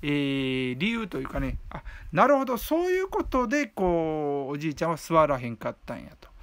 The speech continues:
で、そのことによって五番目に来た、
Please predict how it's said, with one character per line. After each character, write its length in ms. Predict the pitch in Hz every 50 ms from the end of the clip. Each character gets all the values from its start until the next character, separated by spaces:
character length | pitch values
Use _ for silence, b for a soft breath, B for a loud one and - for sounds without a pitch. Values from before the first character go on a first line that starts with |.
| b b b b
で、 80 | - 196
そ 140 | - 302 320
の 100 | 339 339
こ 140 | 339 339 339
と 100 | 330 302
に 100 | 302 311
よ 100 | 311 302
っ 20 |
て 260 | - _ - 339 320
五 200 | 262 247 233 247
番 280 | 254 254 254 240 240 233
目 120 | 233 233
に 140 | 226 226 220
来 160 | - - -
た、 300 | - - 254 247 233 -